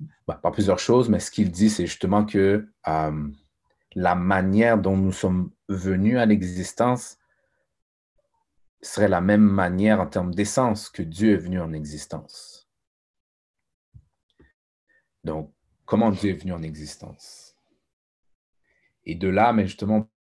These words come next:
on peut voir que s'il a été en mesure de... Parce qu'il a été dit que le, la noirceur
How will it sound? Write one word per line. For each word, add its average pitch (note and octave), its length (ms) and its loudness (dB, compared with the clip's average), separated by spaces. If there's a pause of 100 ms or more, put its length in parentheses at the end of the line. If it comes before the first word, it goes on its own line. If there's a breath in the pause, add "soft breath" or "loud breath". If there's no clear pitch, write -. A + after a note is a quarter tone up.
on - 40 -14
peut G2 60 -8
voir G2+ 280 -2
que F2+ 380 -6 (240)
s'il - 200 -6
a G#2 40 4
été G#2 120 -2
en G2 80 2
mesure G2 400 2
de... F#2+ 320 0 (1300)
Parce - 120 -4
qu'il E2 120 -8
a E2 40 -6
été E2 180 -10
dit G#2 260 0
que G2 400 0 (300)
le, D#2 520 -4 (220)
la F2 180 -4
noirceur G#2 880 2